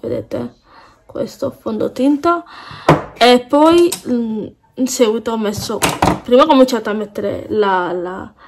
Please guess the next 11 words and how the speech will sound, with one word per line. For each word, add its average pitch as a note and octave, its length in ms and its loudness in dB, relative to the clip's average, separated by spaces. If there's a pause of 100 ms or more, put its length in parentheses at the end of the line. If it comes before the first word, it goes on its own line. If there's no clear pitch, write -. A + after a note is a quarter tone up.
la A3 140 -6
matita, A3 600 -2 (520)
ricompit-, A#3+ 560 -6
ricapitolando, G3+ 800 -4
i G3+ 40 -12
miei G#3 160 -6
video G3+ 240 -6
non F#3+ 80 -10
sono F3+ 200 -10
mai F3 180 -6
professionali, G3+ 840 -2